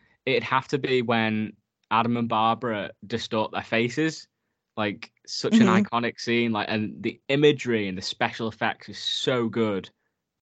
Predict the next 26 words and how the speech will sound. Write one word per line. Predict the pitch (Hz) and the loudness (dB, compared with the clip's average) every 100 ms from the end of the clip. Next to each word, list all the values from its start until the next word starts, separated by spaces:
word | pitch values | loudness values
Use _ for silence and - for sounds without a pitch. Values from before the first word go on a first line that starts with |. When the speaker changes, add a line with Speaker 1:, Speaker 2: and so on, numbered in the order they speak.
| _ _ | _ _
Speaker 1:
I | - | -8
just | 113 104 | -6 -6
love | 101 101 101 | -4 -2 -2
it. | 87 - _ _ | -4 -8 _ _
Um, | 104 101 101 98 95 - _ _ _ _ _ _ _ _ - | -2 0 0 0 -4 -8 _ _ _ _ _ _ _ _ -16
it's, | - - | -12 -10
it's, | - - - - _ - _ _ _ _ - - | -10 -10 -16 -18 _ -20 _ _ _ _ -20 -16
I | - | -4
hate | 113 - _ _ | -4 -4 _ _
having | 82 92 | -12 -12
to | - | -8
keep | 95 - | -10 -4
saying | 95 | -4
it, | 95 | -2
but | 92 | -2
it's | - | -2
iconic. | 95 95 196 - - - 135 - 160 - - | -2 -2 0 2 2 0 -2 0 4 4 4
<laughs> | |
It | - 381 - | 0 -4 -2
just | 403 - | -6 -2
is. | - - - - - _ - _ - - - - - | -2 -4 -12 -10 -12 _ -12 _ -20 -16 -16 -14 -2
Uh, | 110 | 2
and | 110 131 | 2 4
I | 151 | 4
also | 165 - 147 | 4 4 2
love, | 139 135 127 | 2 0 -2